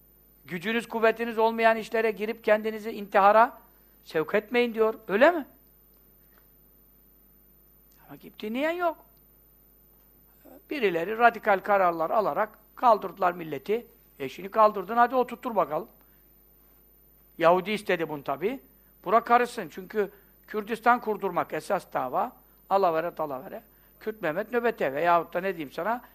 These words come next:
yorgan gitti, kavga bitti. Bir de bakacağız, Kürt devleti kurulmuş, ikinci İsrail. Ondan sonra işit nerede? işit yok. P K K nerede? P K K yok. Hepsi bitecek. Çünkü dava burayı bölmek yani.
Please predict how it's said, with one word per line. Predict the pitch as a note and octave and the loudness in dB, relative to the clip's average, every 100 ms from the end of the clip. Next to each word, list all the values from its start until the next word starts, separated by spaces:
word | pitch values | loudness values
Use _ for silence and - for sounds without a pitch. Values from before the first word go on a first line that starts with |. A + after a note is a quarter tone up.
| _ | _
yorgan | G3 G#3 F#3 D#3 | 0 2 0 -2
gitti, | D#3 B3 | -8 -10
kavga | B3 A#3 A#3 A#3 | -4 -2 -2 -4
bitti. | A#3+ - D#3 - _ _ _ _ | -8 -6 -8 -8 _ _ _ _
Bir | A3+ | -6
de | G#3 | -4
bakacağız, | F3+ D3+ E3 A3 A3+ | -2 -4 2 4 4
Kürt | A3+ - | -6 -4
devleti | G#3 G3 F3+ | -4 -2 -6
kurulmuş, | F#3+ G#3 G#3 D#3 | -10 -10 -12 -14
ikinci | F3 G#3 F3 | -12 -12 -10
İsrail. | E3+ - D3+ E3+ A#3+ - _ _ | -14 -2 0 0 -2 -10 _ _
Ondan | - A3+ G#3 | -4 -2 -2
sonra | F#3+ G#3+ | -2 -6
işit | A#3+ B3+ | -8 -6
nerede? | F#3 E3+ A3 | -2 -2 -2
işit | A#3+ B3+ D#4 | -6 -8 -10
yok. | D4+ - _ _ _ _ _ _ _ _ - - | -10 -12 _ _ _ _ _ _ _ _ -20 -8
P | F#3+ | -4
K | G#3 A3+ | -2 0
K | B3 A3+ | 0 0
nerede? | F#3+ G#3+ | 0 -2
P | A#3+ | -2
K | A3+ B3 | -4 -2
K | D4 | -4
yok. | C#4+ - _ _ _ _ _ _ _ _ _ _ _ _ _ _ _ _ | -6 -12 _ _ _ _ _ _ _ _ _ _ _ _ _ _ _ _
Hepsi | B3 B3 C#4+ | 2 2 -4
bitecek. | D#4 E4 E4 D#4 - _ _ _ _ _ _ _ _ - | -8 -6 -6 -8 -14 _ _ _ _ _ _ _ _ -18
Çünkü | F3+ F3 | -14 4
dava | A#3 F#3+ G#3+ C4+ | 8 8 6 2
burayı | C#4+ D4+ D4+ | 2 2 6
bölmek | C4+ C4+ D4 - | 4 6 2 2
yani. | F3 | -2